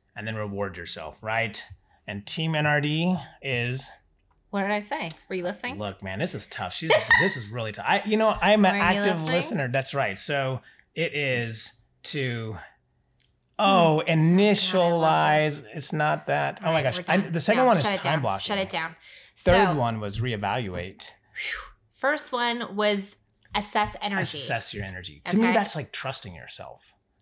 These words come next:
Speaker 2: But
Speaker 1: Yeah.
Speaker 2: it's not.
Speaker 1: Okay.
Speaker 2: So <laughs> it's assessing your energy,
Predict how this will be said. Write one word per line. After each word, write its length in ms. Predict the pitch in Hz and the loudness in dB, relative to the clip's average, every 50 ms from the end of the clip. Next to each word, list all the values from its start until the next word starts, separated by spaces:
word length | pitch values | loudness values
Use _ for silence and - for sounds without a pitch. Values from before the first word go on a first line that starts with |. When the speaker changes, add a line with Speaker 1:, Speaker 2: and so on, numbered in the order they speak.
| _ _ | _ _
Speaker 2:
But 80 | - - | -4 -4
Speaker 1:
Yeah. 80 | 180 180 | -2 -2
Speaker 2:
it's 240 | 175 - - - - _ _ _ _ - | -4 -4 -6 -8 -8 _ _ _ _ -10
not. 240 | 170 160 156 131 - - _ - | -8 -8 -8 -10 -12 -14 _ -8
Speaker 1:
Okay. 340 | 113 110 - 107 - - 202 196 | -8 -6 -4 -4 -2 0 2 2
Speaker 2:
So 180 | - 214 214 240 | 4 4 4 4
<laughs> 40 | |
it's 440 | 359 370 - - - 494 415 - - | 2 2 2 4 4 4 4 4 4
assessing 640 | 302 302 311 254 226 233 240 233 226 233 240 240 294 | 4 2 4 2 2 2 2 2 2 2 0 0 2
your 200 | 254 262 269 - | 4 2 2 2
energy, 680 | 220 220 214 220 214 208 202 - 180 165 165 175 - - | 0 -2 0 0 -2 -2 -2 -4 -8 -8 -10 -12 -14 -16